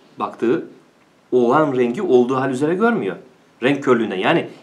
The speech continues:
kendi mizacındaki bir rahatsızlıktan dolayı farklı görüyor.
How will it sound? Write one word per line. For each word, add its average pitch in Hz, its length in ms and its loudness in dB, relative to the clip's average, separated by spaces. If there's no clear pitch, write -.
kendi 135 300 0
mizacındaki 180 840 4
bir 233 100 0
rahatsızlıktan 185 960 2
dolayı 185 600 4
farklı 135 340 2
görüyor. 85 340 -4